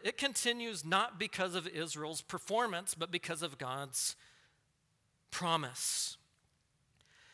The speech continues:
Second truth we learn is that this,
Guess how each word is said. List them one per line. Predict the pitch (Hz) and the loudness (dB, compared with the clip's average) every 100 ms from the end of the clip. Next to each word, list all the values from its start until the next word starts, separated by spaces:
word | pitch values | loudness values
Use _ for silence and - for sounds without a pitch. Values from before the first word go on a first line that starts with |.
| - - | -20 -4
Second | - 190 196 196 | 2 2 2 -2
truth | - 180 - | -2 -2 -4
we | 175 | -6
learn | 156 156 160 160 | -4 -2 -2 -2
is | 151 135 139 | -4 -4 -4
that | 147 - - - - | -6 -8 -18 -20 -8
this, | - 240 - - | -2 2 2 2